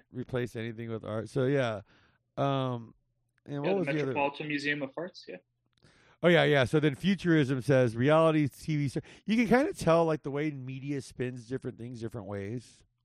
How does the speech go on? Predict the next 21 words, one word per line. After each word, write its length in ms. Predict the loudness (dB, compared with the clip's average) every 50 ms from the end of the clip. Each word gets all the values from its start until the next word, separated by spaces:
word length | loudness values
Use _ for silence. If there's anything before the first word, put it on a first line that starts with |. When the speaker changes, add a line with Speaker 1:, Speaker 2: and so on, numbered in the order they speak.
| _ _ -20
Speaker 1:
f-, 220 | -18 -18 -18 -14 -6
through 140 | -2 0 0
a 40 | 0
story 340 | 0 -4 -6 -4 -4 -4 -4
like 180 | -4 -6 -6 -6
this, 400 | -8 -8 -8 -8 -12 -16 -20 _ _ _ _ _ _ _ _ _ _ _ _
'cause 160 | -4 -2 -2
each 160 | -2 -2 -2
of 80 | 0 0
them 140 | 0 -2 0
focuses 460 | 0 0 0 0 0 -6 -8 -6 -6
on, 120 | -6 -4 -4
like, 120 | -4 -6
a 60 | -6
different 400 | -6 -6 -6 -6 -6 -6 -6 -6
aspect 460 | -6 -8 -8 -8 -8 -10 -10 -10 -10
of 140 | -12 -12 -12
it 60 | -12
in 100 | -14 -14
a 80 | -14 -16
way. 160 | -16 -18 -18